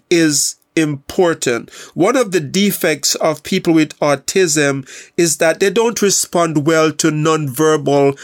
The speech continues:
communication. They are not able to interpret facial expressions or gestures or vocal intonation, uh, in the way that most people do. So if you're using sarcasm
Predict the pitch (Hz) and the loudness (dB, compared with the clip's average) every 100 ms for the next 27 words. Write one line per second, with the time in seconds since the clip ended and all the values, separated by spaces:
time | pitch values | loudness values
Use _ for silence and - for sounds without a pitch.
0 | - - - 175 170 143 131 - 175 160 | -20 -6 -2 0 0 0 -2 0 2 2
1 | - 127 117 - - - 202 214 220 208 | 0 -2 -4 -12 -16 -2 2 2 2 -2
2 | - - 226 208 180 170 - 185 196 170 | -4 0 2 4 2 0 0 -2 -2 -4
3 | - - 196 170 165 139 - 185 165 - | -4 -2 -2 0 -2 -2 -2 -2 0 0
4 | 160 151 156 - - - 160 151 170 151 | 0 0 -4 -4 -4 -2 -2 0 0 0
5 | 147 135 - - 156 160 135 160 156 - | -2 -6 -10 -6 0 0 0 0 0 0
6 | 165 147 151 151 123 139 170 165 156 147 | 0 0 0 0 0 0 0 0 -2 0
7 | 156 156 156 139 147 147 - 147 139 135 | -2 -2 -2 0 0 0 0 0 -2 -4
8 | 131 - - - - 165 160 - 165 156 | -10 -14 -20 -18 -4 0 0 0 -2 0
9 | 151 175 170 147 147 151 147 139 - 156 | 2 2 2 0 -2 0 0 0 -2 0
10 | 143 143 143 135 147 170 208 233 233 202 | 0 0 0 0 0 -2 0 0 2 2
11 | 185 170 156 147 - 151 147 - - 175 | 2 2 0 -2 0 0 -2 -6 -4 -2
12 | 156 165 156 151 147 | 0 0 0 -2 -4